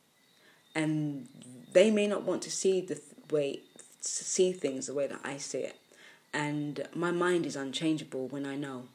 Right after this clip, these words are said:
When I'm in the know, I, I, my mind is unchangeable.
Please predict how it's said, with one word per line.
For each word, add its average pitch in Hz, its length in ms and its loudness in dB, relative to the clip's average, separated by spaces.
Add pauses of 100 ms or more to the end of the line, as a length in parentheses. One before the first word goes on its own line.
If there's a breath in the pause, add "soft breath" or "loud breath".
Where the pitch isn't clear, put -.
When 160 140 0
I'm 220 140 2
in 220 80 0
the 185 80 2
know, 147 380 0 (420)
I, 139 240 -2
I, 143 140 -4 (640)
my 156 140 -4
mind 151 300 0
is 143 100 -6
unchangeable. 127 640 -8